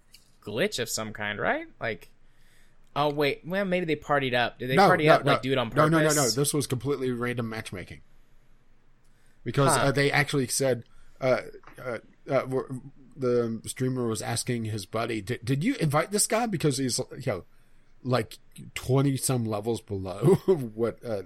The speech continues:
Speaker 2: the, uh, what they were."
Speaker 1: Hmm.
Speaker 2: And, uh, th-, th-, and
Speaker 1: That's
Speaker 2: they asked,
Speaker 1: interesting.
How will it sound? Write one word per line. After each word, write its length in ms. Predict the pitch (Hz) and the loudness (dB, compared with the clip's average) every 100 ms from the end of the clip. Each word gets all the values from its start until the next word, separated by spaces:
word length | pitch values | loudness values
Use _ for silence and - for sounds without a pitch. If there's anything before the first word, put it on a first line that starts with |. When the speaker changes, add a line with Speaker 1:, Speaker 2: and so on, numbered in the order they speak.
| 95 | -10
Speaker 2:
the, 140 | 98 - - - | -14 -14 -20 -18
uh, 60 | 107 - _ | -18 -20 _
what 220 | 110 98 | -10 -6
they 140 | 101 101 | -8 -6
were." 360 | 110 139 190 - - - - - - - - - - - - - - | -4 -4 -6 -14 -20 -20 -20 -20 -20 -20 -20 -20 -20 -20 -20 -20 -8
Speaker 1:
Hmm. 160 | 180 151 - _ _ _ - | -4 -4 -6 _ _ _ -2
Speaker 2:
And, 380 | 139 135 139 147 | 0 2 0 2
uh, 160 | 143 | 4
th-, 160 | 123 - | 4 -2
th-, 160 | 131 143 | -4 0
and 120 | 147 | 2
Speaker 1:
That's 60 | |
Speaker 2:
they 60 | 139 | 4
asked, 260 | 151 147 127 | 4 2 2
Speaker 1:
interesting. 160 | 120 | -2